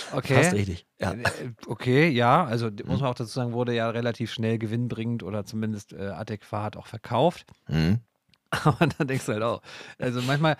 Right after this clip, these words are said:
Speaker 1: ich kann mir das ja auch vorstellen, du verliebst dich so in eine Idee eines Spielers und
Speaker 2: Mhm.
Speaker 1: merkst irgendwann nicht, ach so,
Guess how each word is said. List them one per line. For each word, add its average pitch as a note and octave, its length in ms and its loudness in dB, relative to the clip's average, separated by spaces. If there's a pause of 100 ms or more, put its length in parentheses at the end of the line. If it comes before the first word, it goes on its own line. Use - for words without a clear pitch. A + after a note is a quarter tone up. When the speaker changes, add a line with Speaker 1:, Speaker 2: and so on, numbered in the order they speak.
(120)
Speaker 1:
ich B2 120 -4
kann E3+ 160 4
mir G#3+ 60 6
das F#3+ 100 4
ja F3 80 6
auch C#3+ 80 2
vorstellen, F#3 300 2
du A#2+ 60 2
verliebst C3 460 0
dich D3+ 140 -4
so C3+ 120 2
in A#2 120 0
eine B2 220 -2
Idee B2 360 -2
eines B2 260 -2
Spielers D3 380 -2
und B2 320 -6
Speaker 2:
Mhm. - 140 4
Speaker 1:
merkst - 240 4
irgendwann C3 300 0
nicht, B2+ 220 -4
ach - 60 -10
so, C#3+ 260 0